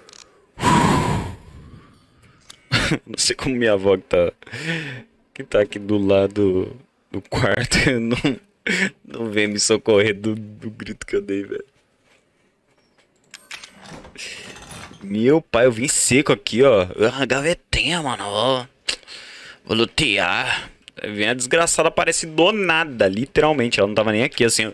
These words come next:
tipo. Ela só veio com tudo, ó. Pop-up. Ah, Zoe, vo-, <laughs> ah,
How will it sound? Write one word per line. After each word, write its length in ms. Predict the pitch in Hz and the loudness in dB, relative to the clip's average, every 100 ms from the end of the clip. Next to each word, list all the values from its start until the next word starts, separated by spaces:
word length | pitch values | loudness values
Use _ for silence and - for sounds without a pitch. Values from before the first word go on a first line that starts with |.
| - | -12
tipo. 260 | - - 95 _ _ _ _ _ _ _ _ _ _ _ _ _ - - - - _ _ _ _ _ _ - | -20 -16 -16 _ _ _ _ _ _ _ _ _ _ _ _ _ -20 -18 -18 -20 _ _ _ _ _ _ -10
Ela 140 | 95 | -4
só 260 | - - 123 | -2 2 2
veio 200 | 113 123 | 4 0
com 220 | - 165 - | -2 -8 -4
tudo, 320 | - 131 110 - _ _ - | 2 4 4 0 _ _ -8
ó. 40 | - _ _ _ _ | -8 _ _ _ _
Pop-up. 600 | 110 - 135 135 - - - _ _ _ _ _ _ _ _ _ _ _ _ _ - - - - - _ _ - | -4 0 0 0 -2 -8 -10 _ _ _ _ _ _ _ _ _ _ _ _ _ -20 -20 -20 -20 -20 _ _ -2
Ah, 440 | 113 117 120 120 | 4 4 4 4
Zoe, 400 | 113 - 156 123 | 2 4 6 6
vo-, 140 | 98 104 | 4 0
<laughs> 1200 | 82 - - - _ - - - - - - _ | 0 -2 -8 -18 _ -20 -20 -18 -18 -20 -20 _
ah, 720 | - 95 101 95 92 90 82 | 2 4 4 4 6 4 0